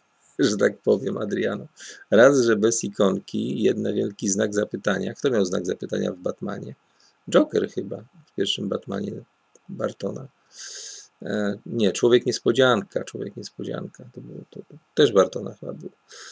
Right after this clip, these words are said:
Jeszcze, jeszcze te pierwsze trzy części Batmana, co, co, co były.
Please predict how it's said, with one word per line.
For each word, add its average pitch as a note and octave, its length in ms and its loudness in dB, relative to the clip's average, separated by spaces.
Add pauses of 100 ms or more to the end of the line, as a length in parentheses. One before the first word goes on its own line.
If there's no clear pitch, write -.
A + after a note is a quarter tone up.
(500)
Jeszcze, - 360 -4
jeszcze G#2 260 0 (320)
te - 140 -8
pierwsze G#2+ 420 0 (100)
trzy - 360 0
części A2+ 460 -4
Batmana, - 480 -10
co, - 140 -8 (200)
co, - 180 -16
co D3+ 100 -12
były. - 280 -10